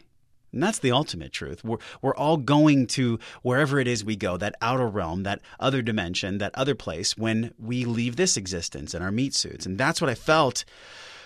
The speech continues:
at twelve thousand feet. This was actually the second time this year I was gifted with a near-death experience. First time was from some of the podcasts that I recorded, I shared from Rhythmia. But this time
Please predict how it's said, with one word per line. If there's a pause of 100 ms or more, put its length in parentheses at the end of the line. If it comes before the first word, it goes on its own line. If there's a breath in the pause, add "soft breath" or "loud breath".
(180 loud breath)
at
twelve
thousand
feet.
This
was
actually
the
second
time
this
year
I
was
gifted
with
a
near-death
experience.
First
time
was (140)
from
some
of
the
podcasts
that
I
recorded,
I
shared
from
Rhythmia.
But
this
time